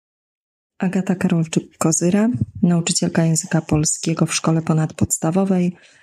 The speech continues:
autorka bloga Kreatywny Polonista. Według mnie nauczyciel, nauczycielka ma przestrzeń do wprowadzania edukacji globalnej.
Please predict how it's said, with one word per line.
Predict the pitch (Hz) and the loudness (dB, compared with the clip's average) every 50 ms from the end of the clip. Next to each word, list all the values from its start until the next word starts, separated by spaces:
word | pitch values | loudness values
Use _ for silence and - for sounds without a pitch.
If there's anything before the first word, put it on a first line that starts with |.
| _ _ _ | _ _ _
autorka | 208 202 202 - 196 185 - 185 160 | -2 0 0 0 -2 0 0 0 2
bloga | 151 156 156 156 165 156 160 156 147 - | 2 0 0 0 0 0 0 -2 -2 -2
Kreatywny | - 156 151 147 143 - 151 - - 147 | -2 -2 0 0 -2 -4 -2 0 0 0
Polonista. | 139 - 147 143 143 143 143 147 - - - - - - _ _ _ _ _ _ _ _ _ _ _ - | 2 0 0 0 2 0 0 -2 -4 -4 -8 -12 -16 -18 _ _ _ _ _ _ _ _ _ _ _ -4
Według | - 202 185 - 190 196 - - | -2 -2 0 0 -2 -2 0 0
mnie | 196 196 202 214 220 226 220 | 0 2 2 2 2 2 2
nauczyciel, | 202 196 180 175 165 - - 202 202 202 220 175 160 156 160 165 | 0 0 0 0 -2 -2 -2 -2 -2 0 0 0 0 0 0 0
nauczycielka | 170 165 165 165 - 165 - - 175 170 - 180 170 | 0 0 -2 -2 -2 -2 -2 -2 -4 -2 -2 0 0
ma | 165 165 160 165 | 0 0 -2 -2
przestrzeń | 165 - - - 147 - - - - - 160 156 160 160 | -4 -6 -6 -6 -6 -6 -4 -6 -6 -4 -4 -2 -2 -2
do | 160 - | -2 -4
wprowadzania | - - - - 170 - 170 - - 165 160 160 160 160 165 | -6 -4 -2 -2 0 0 0 0 0 -2 0 0 0 0 0
edukacji | 170 165 - - - 170 160 - - - - | -2 -4 -4 -4 -2 -2 -2 -2 -4 -4 -2
globalnej. | - 165 160 175 170 170 - 175 - - 175 175 | -2 -2 0 0 0 0 0 0 0 -2 -2 -4